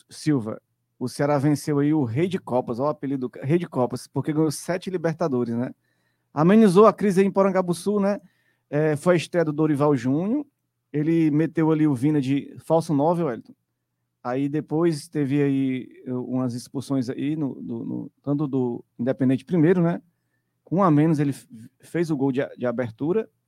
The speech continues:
O v-, o Ceará fez algumas alterações, né, que não tava dando certo, e depois virou o jogo aí. E a torcida no meio do, antes do, da, do jogo começar, a galera vaiando o time, chamando de sem vergonha,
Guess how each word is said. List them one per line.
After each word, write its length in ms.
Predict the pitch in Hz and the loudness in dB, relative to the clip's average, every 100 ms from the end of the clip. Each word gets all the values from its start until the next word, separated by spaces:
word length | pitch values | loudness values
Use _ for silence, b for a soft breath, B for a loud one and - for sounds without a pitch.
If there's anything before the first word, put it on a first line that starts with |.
| _ _ _ _ _ _ - | _ _ _ _ _ _ -4
O 140 | 160 | -2
v-, 160 | 135 120 | -2 -4
o 340 | - 143 147 139 | 0 2 2 0
Ceará 280 | 131 147 139 | 0 0 0
fez 160 | 151 | 2
algumas 240 | 143 139 131 | 2 4 2
alterações, 600 | 131 131 127 120 127 160 | 2 0 -2 -4 -4 -2
né, 100 | 147 | -2
que 80 | 143 | -4
não 80 | 131 | -4
tava 180 | 123 123 | -4 -4
dando 160 | 123 | -4
certo, 440 | 113 135 156 165 165 | -6 -4 -2 -2 -4
e 60 | 190 | 0
depois 380 | 202 - 185 | 0 4 2
virou 360 | 160 202 175 190 | 2 -2 -2 0
o 40 | |
jogo 420 | 160 127 151 196 151 | 0 0 -2 0 -2
aí. 280 | 147 160 - _ _ _ _ - | -2 -4 -12 _ _ _ _ 0
E 40 | |
a 80 | 185 | 2
torcida 400 | 185 190 190 185 | 4 2 4 2
no 140 | 185 | 4
meio 240 | 151 170 214 | 4 4 2
do, 260 | 247 202 - | 0 -6 -8
antes 240 | 165 220 | -4 -4
do, 120 | 190 - | -4 -4
da, 140 | 165 | -4
do 280 | - 151 151 147 | -4 -10 -10 -4
jogo 180 | 143 160 | -2 0
começar, 380 | 156 143 - | 0 0 -2
a 40 | 165 | -2
galera 380 | 175 160 165 - _ _ | 0 0 0 -4 _ _
vaiando 400 | 127 160 156 156 | 2 4 6 4
o 60 | |
time, 400 | 139 - 143 165 | 0 -2 -2 -2
chamando 300 | 143 143 143 | -2 0 0
de 40 | - | -2
sem 220 | - 160 | -2 0
vergonha, 680 | 147 127 113 135 151 143 | 2 0 -2 -2 0 -2